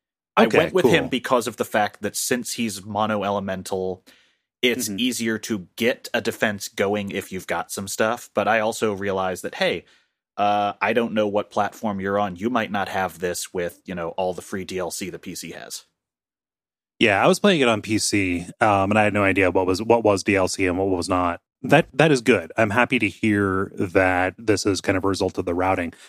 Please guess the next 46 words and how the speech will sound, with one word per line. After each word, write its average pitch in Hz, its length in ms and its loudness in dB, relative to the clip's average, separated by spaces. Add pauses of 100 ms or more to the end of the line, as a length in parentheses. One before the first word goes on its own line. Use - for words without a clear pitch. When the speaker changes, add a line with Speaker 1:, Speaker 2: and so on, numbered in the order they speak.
(120)
Speaker 2:
'cause 135 100 4
I 123 40 8
was 190 200 4
having 143 220 2
trouble, 101 340 6
and 95 80 2
I 101 60 0
felt 123 160 2
like 120 180 2
before 208 300 4
this, - 360 2
I 107 140 4
had 98 460 2
a 107 120 -2
pretty 101 200 2
good 92 180 -2
sense 95 240 0
of 98 100 0
how 101 120 4
the 87 80 -4
combat 90 420 0
worked. 123 380 0 (560)
This, 107 200 2
so 117 140 6
yeah, 87 180 0
good 113 180 4
to, 110 100 2
good 113 220 2
to 110 60 2
know. 82 360 -4 (680)
Speaker 3:
Yeah, 156 220 -2
I, 170 80 4 (200)
I 160 80 8
feel 262 220 2
like 269 240 4
with 156 300 2
all 143 240 6
of 143 100 -2
the 127 100 2
bosses, 123 380 4
I 156 60 6
mean, 143 160 2
luckily 175 480 4
for 120 180 -4
this 123 220 0
fight, 127 440 0